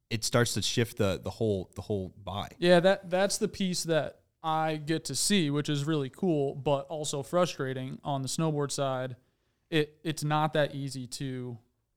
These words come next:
Speaker 2: to get the things that you really should be testing. And then the, the part that gets, gets tough is, like,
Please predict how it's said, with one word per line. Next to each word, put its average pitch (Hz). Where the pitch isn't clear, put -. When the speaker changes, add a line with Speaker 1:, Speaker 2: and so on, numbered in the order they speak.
Speaker 2:
to 139
get 143
the 151
things 139
that 127
you 151
really 180
should 156
be 131
testing. 143
And 147
then 147
the, 156
the 151
part 156
that 143
gets, -
gets -
tough 185
is, 139
like, 131